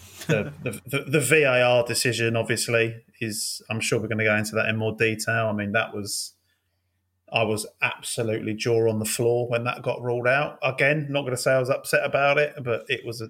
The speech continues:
Speaker 1: huge surprise. You know, the, the, the Van, the, the own goal is such a, such an abs-, the more you see it, you think, "How's that?"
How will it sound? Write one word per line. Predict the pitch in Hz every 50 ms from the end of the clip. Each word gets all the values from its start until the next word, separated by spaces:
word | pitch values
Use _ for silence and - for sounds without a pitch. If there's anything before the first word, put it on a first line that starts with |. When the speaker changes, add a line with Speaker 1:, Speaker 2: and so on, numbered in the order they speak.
| - -
Speaker 1:
huge | - 131 123 - -
surprise. | - - - 135 120 120 123 127 127 127 127 - - - _ _ _ _ _ _ _ _ _ _ -
You | 127
know, | 104 104
the, | 101 - 104 - _ _ _ _ 143
the, | 139 127 117 113 110 107 - - _ _ _ _
the | 139 120
Van, | 113 - 123 117 120 127 - -
the, | 127 123 - - 127
the | 143 135 143 139
own | 139 135 131 120
goal | - 127 120 120 117 117 120 120 117 - - -
is | 113 110 107 104 101 - - - - - - - _ _ _ _ _ _ _ _ _ _ _ _
such | - - - - - - - - - 123 - - 123
a, | - - - - - -
such | - - - - 147 - -
an | - 131 -
abs-, | 123 120 - - - -
the | 143 143
more | 147 156 165 156 143
you | 135 123
see | - - 147 135 123
it, | 117
you | 107
think, | - - 117 117 - _ _ _ -
"How's | 170 185 220 214 -
that?" | - 151